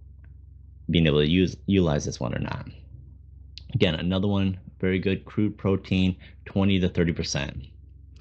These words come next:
Now, the other good benefit with this one too, it is resistant to grazing pressure. So if you're in an area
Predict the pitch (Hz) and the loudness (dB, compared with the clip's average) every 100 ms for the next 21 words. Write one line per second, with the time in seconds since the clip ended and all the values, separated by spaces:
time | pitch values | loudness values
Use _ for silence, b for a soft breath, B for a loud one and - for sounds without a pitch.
0 | B B - 78 85 90 - 92 90 87 | B B -4 0 4 4 4 2 2 2
1 | - 82 82 90 90 80 - 87 - B | 2 0 2 2 2 0 2 2 0 B
2 | B B 82 90 90 92 85 90 - 76 | B B -4 -2 0 0 2 0 -2 -4
3 | 73 87 85 80 80 69 - - - 78 | -4 0 2 2 -2 -4 -8 -6 -4 -2
4 | 76 - - 80 - 87 90 90 90 | -2 -2 -4 -6 -2 0 2 2 0